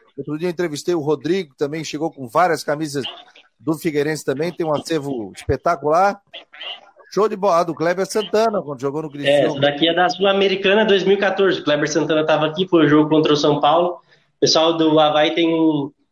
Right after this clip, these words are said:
Speaker 2: tem um carinho aí por ele, né?
Speaker 1: Marcou
Speaker 2: Então
Speaker 1: época.
Speaker 2: vai ter muita, vai ter muita relíquia. Por exemplo, da Chapecoense, tem o Romancini, que mora em Florianópolis.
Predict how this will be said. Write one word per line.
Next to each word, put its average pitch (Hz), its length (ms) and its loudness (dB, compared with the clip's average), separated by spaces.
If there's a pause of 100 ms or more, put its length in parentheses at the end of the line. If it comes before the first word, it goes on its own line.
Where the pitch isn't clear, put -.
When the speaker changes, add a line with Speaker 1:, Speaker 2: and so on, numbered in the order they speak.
(400)
Speaker 2:
tem 139 160 4
um 135 840 4 (580)
carinho 151 380 4
aí 165 180 2
por 165 140 0
ele, 180 240 2
né? 165 240 2 (1300)
Speaker 1:
Marcou 107 320 -4
Speaker 2:
Então 190 200 4
Speaker 1:
época. 202 160 2
Speaker 2:
vai 196 140 0
ter 214 140 -2
muita, 214 720 0 (840)
vai 147 200 0
ter 180 100 2
muita 208 220 4
relíquia. 214 320 0
Por 196 120 2
exemplo, 202 280 2
da 196 100 2
Chapecoense, 214 680 0
tem 165 200 4
o 180 100 6
Romancini, 180 600 2
que 190 100 0
mora 180 220 4
em 185 100 0
Florianópolis. 180 800 0